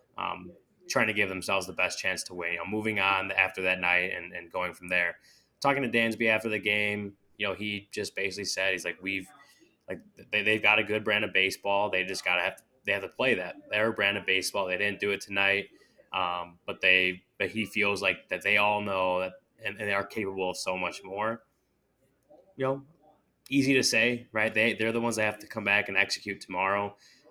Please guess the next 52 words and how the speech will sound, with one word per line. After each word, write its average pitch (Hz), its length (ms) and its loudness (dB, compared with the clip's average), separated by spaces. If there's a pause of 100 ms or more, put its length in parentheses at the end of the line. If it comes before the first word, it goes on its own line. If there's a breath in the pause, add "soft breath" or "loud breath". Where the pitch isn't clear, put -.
Um, 90 520 -2 (500)
two, 135 200 2
you 135 140 0
know, 127 60 0
got, 123 180 0
they 127 80 0
got, 127 80 0 (160)
and, 156 200 -2
and 151 200 2
Wednesday, 127 280 2
right? 101 140 2
They 113 60 4
got 107 140 2
two 123 340 4
of 110 200 0
the 110 60 -6
Brewers' 113 260 2
best 113 280 -2
pitchers 95 540 -6 (120)
coming 98 180 -2
at 95 120 4
'em, 87 100 -6
starting 98 280 -4
pitchers 95 320 -6
coming 92 240 -8
at 90 80 -6
'em. 87 120 -12
So, 90 220 -4 (520 soft breath)
um, 90 380 -2 (200)
yeah, 92 220 4
bad 120 240 6
game 120 180 2
for 117 100 -8
them 113 160 -2
overall. 107 500 2
Wash 98 260 0
that 98 140 -2
one 95 120 0
away, 95 240 0
and 92 80 0
they 90 60 4
have 92 140 4
to - 60 -14
come 95 160 -10
back 92 240 -2
and, 87 120 -16 (240)
and 90 100 -20
just - 180 -14
try 95 140 -2
to 92 60 -2
perform 90 420 -8
tomorrow. 87 360 -8